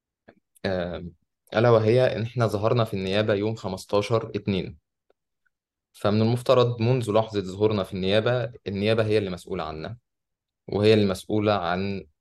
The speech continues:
آه، مكان احتجازنا. آه، هذا لم يحدث.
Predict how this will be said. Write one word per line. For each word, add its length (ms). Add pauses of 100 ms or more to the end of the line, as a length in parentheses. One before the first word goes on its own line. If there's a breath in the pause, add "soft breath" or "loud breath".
آه، 680
مكان 320
احتجازنا. 600 (1300)
آه، 160
هذا 300
لم 160
يحدث. 500